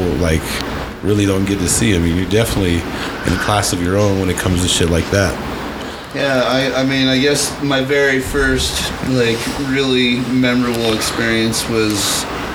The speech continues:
Speaker 2: and I told you guys about this earlier before we started, but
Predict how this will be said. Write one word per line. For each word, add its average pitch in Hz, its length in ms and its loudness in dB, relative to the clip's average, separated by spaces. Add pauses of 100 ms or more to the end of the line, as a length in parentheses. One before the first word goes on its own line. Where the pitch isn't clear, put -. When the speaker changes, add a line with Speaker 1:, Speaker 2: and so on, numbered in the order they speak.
(800)
Speaker 2:
and 127 80 0
I 127 80 2
told 127 240 0
you 120 180 0
guys 110 280 2
about 107 240 0
this 104 180 -2
earlier 117 380 0
before 104 320 -2
we 104 100 0
started, 113 460 0 (120)
but 101 220 0